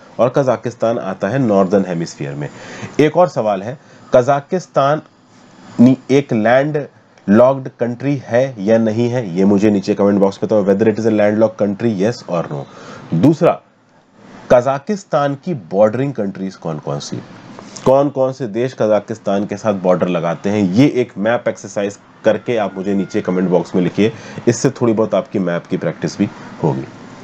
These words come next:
तो दो जनवरी को भयंकर protest शुरू हो गए कजाकिस्तान के अंदर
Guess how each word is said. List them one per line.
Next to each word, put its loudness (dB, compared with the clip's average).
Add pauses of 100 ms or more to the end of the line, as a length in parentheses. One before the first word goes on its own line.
(560)
तो 6
दो 2
जनवरी -2
को -2
भयंकर 0
protest -2
शुरू -2
हो 0
गए 0
कजाकिस्तान -4
के -4
अंदर -6